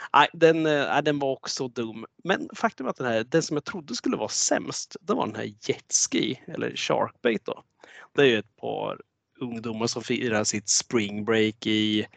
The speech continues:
jag tror att det är Mexiko de är i. Jag tror i alla fall.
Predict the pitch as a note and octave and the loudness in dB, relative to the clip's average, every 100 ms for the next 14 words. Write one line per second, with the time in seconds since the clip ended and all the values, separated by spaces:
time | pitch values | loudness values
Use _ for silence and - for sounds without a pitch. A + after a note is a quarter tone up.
0 | - - - - B2 - A#2 A2 G#2 G#2 | -20 -20 -4 2 4 4 4 2 0 -2
1 | G2+ G#2 - - - A#2 A2 G#2 G#2+ G#2 | -2 -6 -6 -4 -2 0 -2 0 0 2
2 | G2+ F#2+ - - - A#2 A2 G#2+ C3+ A2 | 0 -2 -10 -20 0 2 2 2 0 2
3 | G#2 G2+ G2+ | 0 0 -2